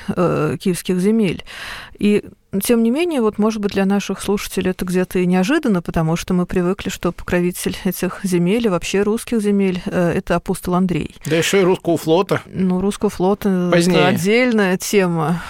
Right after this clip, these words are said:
Speaker 1: э, связанная с апостолом Андреем, очень интересная.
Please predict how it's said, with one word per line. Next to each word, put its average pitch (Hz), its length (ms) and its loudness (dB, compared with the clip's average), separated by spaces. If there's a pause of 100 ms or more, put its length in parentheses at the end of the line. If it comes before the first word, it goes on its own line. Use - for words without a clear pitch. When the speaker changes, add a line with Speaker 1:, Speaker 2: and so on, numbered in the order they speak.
(100)
Speaker 1:
э, 175 440 2
связанная 175 460 0
с - 80 -8
апостолом 180 520 0
Андреем, 170 440 2
очень 165 240 -2
интересная. 180 640 -2